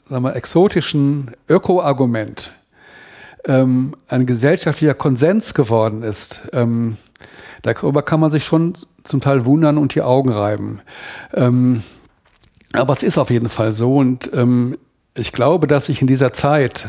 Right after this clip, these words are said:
also von de-, von den ersten kritischen, ähm, Gegenbewegungen bis heute, vieles von dem,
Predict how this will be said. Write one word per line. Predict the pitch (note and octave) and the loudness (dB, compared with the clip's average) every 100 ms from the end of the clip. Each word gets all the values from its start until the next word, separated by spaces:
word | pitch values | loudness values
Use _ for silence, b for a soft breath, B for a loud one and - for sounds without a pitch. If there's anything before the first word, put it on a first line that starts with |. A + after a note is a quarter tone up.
| - | -12
also | - A2+ A#2+ A#2+ A#2 - - | -4 0 2 0 -2 -12 -20
von | - C3 B2 | -8 0 2
de-, | A#2+ C#3 C#3 | 2 -2 -6
von | - B2+ | -2 2
den | A#2+ | 2
ersten | B2+ C#3 - C3 | 2 0 0 0
kritischen, | A#2+ C3+ - - C3 B2+ A2+ B B B B B B B B - | 0 -2 -2 0 2 2 0 B B B B B B B B -2
ähm, | B2+ B2+ B2+ A#2+ A2 - - | 2 4 2 2 -2 -10 -4
Gegenbewegungen | C3+ D3+ D#3 C3+ A#2 C3+ B2+ B2+ B2+ - - | 2 4 4 2 2 2 2 2 0 -4 -16
bis | C3 C3 - | -4 -4 0
heute, | C3 D3+ - B2 C3+ _ D#4+ D#4+ - | 2 2 2 -2 -4 _ -20 -18 -18
vieles | - - D#3 F3+ - | -8 -2 2 2 0
von | - C3 | 0 0
dem, | A#2+ C3+ D3+ D#3+ E3 | 4 4 4 2 0